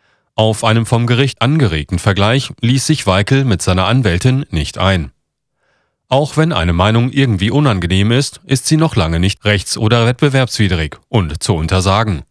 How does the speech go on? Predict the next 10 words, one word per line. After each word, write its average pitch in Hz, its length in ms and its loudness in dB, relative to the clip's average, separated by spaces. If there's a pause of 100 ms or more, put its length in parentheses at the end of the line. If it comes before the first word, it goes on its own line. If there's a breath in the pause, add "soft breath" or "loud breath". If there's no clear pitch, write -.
(480)
So 85 260 -2
Bahner. 92 480 0 (580)
Erst 120 200 0
recht 139 240 0
nicht, 113 360 -2
wenn 139 160 2
damit 85 320 -2
Kosten 107 340 -2
verbunden 92 440 -2
seien. 78 340 -4